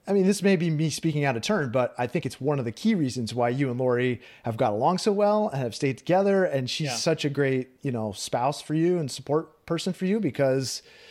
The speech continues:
Speaker 1: she's just able to step back and just kinda let you be, like, who you are and what, and let you follow what you wanna do. And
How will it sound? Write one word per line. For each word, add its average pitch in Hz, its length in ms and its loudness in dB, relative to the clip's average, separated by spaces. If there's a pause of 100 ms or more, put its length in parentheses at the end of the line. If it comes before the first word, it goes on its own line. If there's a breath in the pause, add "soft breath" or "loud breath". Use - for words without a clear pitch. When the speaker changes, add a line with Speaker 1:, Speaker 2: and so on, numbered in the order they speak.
(500 loud breath)
Speaker 1:
she's 208 240 2
just 202 160 -2
able 185 240 4
to 175 100 2
step 160 320 0
back 160 260 2
and 156 100 0
just 139 180 -4
kinda 147 160 -2
let 143 200 2
you 143 200 2
be, 139 680 -2 (680)
like, 123 200 -6
who 147 120 0
you 160 160 4
are 170 400 -2
and 135 220 -2
what, 151 200 2 (280)
and 131 240 -2
let 139 160 2
you 156 80 0
follow 156 420 2
what 147 280 0
you 175 120 0
wanna 180 220 0
do. 165 300 0
And 117 200 -2